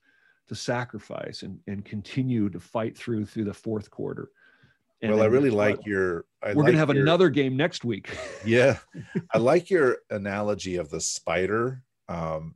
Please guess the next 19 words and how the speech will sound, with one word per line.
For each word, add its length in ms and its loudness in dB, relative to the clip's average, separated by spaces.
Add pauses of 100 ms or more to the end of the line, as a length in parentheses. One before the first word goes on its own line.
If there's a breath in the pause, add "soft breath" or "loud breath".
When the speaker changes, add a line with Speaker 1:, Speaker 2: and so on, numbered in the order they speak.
(100)
Speaker 2:
for 180 -4
our 140 0
listeners, 340 -10
again, 180 -12
who 120 -14
cannot 280 -14
see, 220 -10
if 160 -12
you 60 -10
were 100 -8
looking 320 -12
at 100 -14
a 40 -12
spider 360 -10
web 200 -12
from 120 -16
the 120 -14 (100)
top 400 -12 (800 soft breath)
and, 340 -12